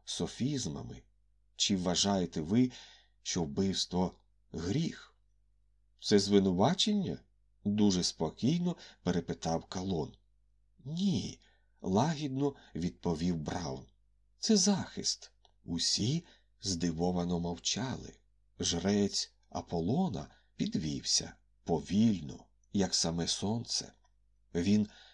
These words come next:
заповнив кімнату світлом і силою. Здавалося, що точнісінько так само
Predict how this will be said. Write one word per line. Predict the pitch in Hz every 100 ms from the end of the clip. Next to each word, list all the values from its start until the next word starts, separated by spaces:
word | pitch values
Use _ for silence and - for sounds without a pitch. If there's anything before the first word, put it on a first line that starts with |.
| _ _
заповнив | 82 90 92 - 101 104 101 98 90
кімнату | - 95 87 90 98 95 101 - - -
світлом | - - 95 104 135 - 123 120 117 _
і | -
силою. | 185 - 156 143 85 76 76 - - -
Здавалося, | 87 87 101 107 95 - 73 62 - _ _ -
що | - 190
точнісінько | - - 92 - - 123 175 - 139 - 127 123 - _
так | - -
само | - - 120 143 101 67